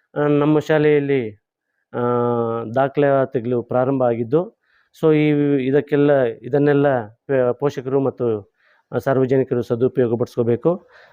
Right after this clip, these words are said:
ಆ, ಮತ್ತು ನಮ್ಮ ಶಾಲೆಗೆ ಈ ವರ್ಷ ಎರಡು ಸಾವಿರದ ಇಪ್ಪತ್ನಾಲ್ಕು ಇಪ್ಪತ್ತೈದನೇ ಸಾಲಿನಲ್ಲಿ ಬೇರೆ ಶಾಲೆಗಳಿಂದ ಅಡ್ಮಿಷನ್ ಆಗಿದ್ದಾರೆ. ಆ ಮಕ್ಕಳು ಕೂಡ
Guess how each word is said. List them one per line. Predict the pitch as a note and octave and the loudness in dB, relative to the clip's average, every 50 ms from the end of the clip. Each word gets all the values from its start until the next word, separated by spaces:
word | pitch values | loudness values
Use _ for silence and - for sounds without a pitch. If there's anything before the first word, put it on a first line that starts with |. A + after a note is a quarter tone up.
| _ - D3 | _ -4 0
ಆ, | C3+ C3+ C3+ | 0 2 2
ಮತ್ತು | C#3 C#3+ C#3 - D#3 D3 D3 D3 D3 - - - C#3+ | 2 2 2 2 2 2 2 0 -2 -4 -6 -4 -2
ನಮ್ಮ | D3+ E3 | -2 0
ಶಾಲೆಗೆ | D#3+ - E3+ E3 D#3+ D#3+ D#3+ D3 D#3 D3 D3 | 0 2 2 2 2 2 0 0 0 0 0
ಈ | D#3 | 2
ವರ್ಷ | D3+ D#3 C#3+ - | 0 0 0 -2
ಎರಡು | C3 G#2+ G#2+ - C3+ B2+ | -4 -6 -4 -4 -6 -4
ಸಾವಿರದ | - D#3+ D3+ C#3 C3 | -2 0 0 0 0
ಇಪ್ಪತ್ನಾಲ್ಕು | C#3 - D3+ - D3 C#3+ C3+ B2+ C#3 | -2 -4 -2 -2 -2 -2 -4 -4 -6
ಇಪ್ಪತ್ತೈದನೇ | B2+ A#2+ C#3 B2 - C#3 C3 C3+ C3+ B2 | -4 -4 -2 0 0 0 2 2 0 0
ಸಾಲಿನಲ್ಲಿ | - C3 B2 A#2+ B2 B2+ B2+ C3+ D#3+ F3 G3+ - _ _ _ _ _ _ _ - - | 0 0 0 2 2 2 2 2 0 -2 -4 -10 _ _ _ _ _ _ _ -8 -2
ಬೇರೆ | C3 D#3 E3 E3 D3+ | 2 4 4 4 2
ಶಾಲೆಗಳಿಂದ | D#3 D#3 D3 C#3+ C#3+ C#3 C3+ C#3 C#3 C3+ | 2 0 0 0 0 0 0 0 0 0
ಅಡ್ಮಿಷನ್ | C3 B2 A2 A2+ B2+ B2+ - C3+ B2 A#2+ | 0 -2 -2 -2 -6 -6 -4 -4 -4 -4
ಆಗಿದ್ದಾರೆ. | A#2 A2 A#2 A2+ B2+ B2+ D#3+ E3+ F3+ _ _ _ _ _ _ _ - | -4 -4 -4 -4 -2 -2 -2 -2 -4 _ _ _ _ _ _ _ -2
ಆ | C3+ D3 | 0 0
ಮಕ್ಕಳು | D#3 D#3 D3 - D3 C#3 C3 | 2 0 -2 -2 -6 -4 0
ಕೂಡ | D3 | 0